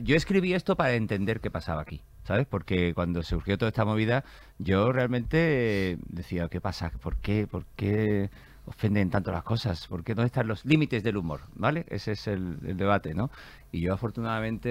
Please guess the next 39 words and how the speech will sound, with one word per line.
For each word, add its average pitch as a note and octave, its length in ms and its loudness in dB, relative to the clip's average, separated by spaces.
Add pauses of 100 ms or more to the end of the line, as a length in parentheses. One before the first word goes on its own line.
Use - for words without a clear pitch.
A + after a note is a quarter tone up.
(120)
después G2+ 280 -2
de G#2 80 0
mucho G#2+ 240 -2
escribir, B2 520 0
llegué F#2 260 -2
a F#2+ 80 2
la G#2 80 0
conclusión G#2 540 -4
de A2+ 100 0
que, G#2+ 140 0 (440)
de F2+ 60 -2
que E2+ 80 2
el E2 60 4
humor E2 180 4
no G2+ 160 2
tiene E2+ 280 0
límites, A#2 680 0 (180)
que - 80 -6
los D#2 100 -4
tienes F2+ 220 0
tú, F#2 200 -2 (540)
y F#2 120 -8
tú, G2+ 400 4
y E2+ 60 0
tú, G#2 360 2
y F2 60 0
tú, F#2 280 -2
y E2 40 -2
todos. D#2 440 -6
Y G2+ 100 -6
que G#2+ 160 0
yo C3+ 160 2
creo F3 400 2 (520)
que F2+ 120 -4
todo B2+ 220 4
el D#3 100 2
mundo C3+ 400 2
tiene A#2+ 260 4
algo C3 440 4